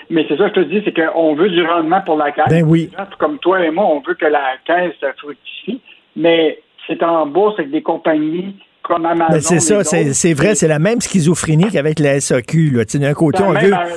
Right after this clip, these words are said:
Speaker 2: on veut
Speaker 1: même
Speaker 2: qu'ils
Speaker 1: affaire.
Speaker 2: agissent de façon responsable, mais en même temps, on veut qu'ils amènent de l'argent dans les coffres de l'État. Même chose avec la Caisse de dépôt.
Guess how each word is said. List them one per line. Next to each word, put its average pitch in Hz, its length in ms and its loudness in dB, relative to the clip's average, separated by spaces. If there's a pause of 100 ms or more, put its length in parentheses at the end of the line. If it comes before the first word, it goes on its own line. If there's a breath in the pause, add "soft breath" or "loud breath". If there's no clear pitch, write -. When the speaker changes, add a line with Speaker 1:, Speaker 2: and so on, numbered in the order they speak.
(200 loud breath)
Speaker 2:
on 175 100 4
veut 165 100 2
Speaker 1:
même 262 100 2
Speaker 2:
qu'ils 233 100 2
Speaker 1:
affaire. 196 60 4
Speaker 2:
agissent 185 320 2
de 180 80 2
façon 175 360 0
responsable, 165 840 0
mais 151 60 2
en 143 60 0
même 143 200 0
temps, 185 260 0
on 147 140 2
veut 139 200 2
qu'ils 165 140 0
amènent 143 280 2
de 143 40 2
l'argent 143 600 0
dans 131 160 -2
les 127 120 0
coffres 135 240 0
de 135 100 0
l'État. 127 360 0
Même 143 260 0
chose 165 280 0
avec 123 180 -2
la 127 100 0
Caisse 135 300 -2
de 131 80 0
dépôt. 120 400 -2